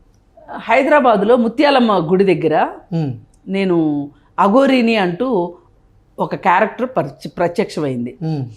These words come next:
Speaker 1: ఆ క్యారెక్టర్ ఈ శ్రీనివాస్ అలియాస్ పింకీ,
Speaker 2: మ్మ్.
Speaker 1: ట్రాన్స్‌జెండర్. వాళ్ళకి ఒక ఆకాశంలో మెరుపు మెరిసినట్టు ఒక ఆలోచన వచ్చింది.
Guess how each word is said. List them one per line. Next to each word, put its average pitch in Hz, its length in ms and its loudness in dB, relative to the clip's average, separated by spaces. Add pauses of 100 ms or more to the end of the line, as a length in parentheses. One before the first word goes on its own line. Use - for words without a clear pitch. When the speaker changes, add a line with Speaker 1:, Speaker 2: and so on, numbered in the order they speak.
(280)
Speaker 1:
ఆ 254 160 2
క్యారెక్టర్ 226 520 2
ఈ 220 160 0
శ్రీనివాస్ 233 520 0
అలియాస్ 180 440 -2
పింకీ, 156 320 -4 (280)
Speaker 2:
మ్మ్. 156 200 -4
Speaker 1:
ట్రాన్స్‌జెండర్. 175 720 -2 (720)
వాళ్ళకి 208 640 -4 (280)
ఒక 160 460 -2 (380)
ఆకాశంలో 202 440 0
మెరుపు 175 360 0
మెరిసినట్టు 165 460 -4
ఒక 202 120 -4
ఆలోచన 156 400 -2
వచ్చింది. 131 420 -10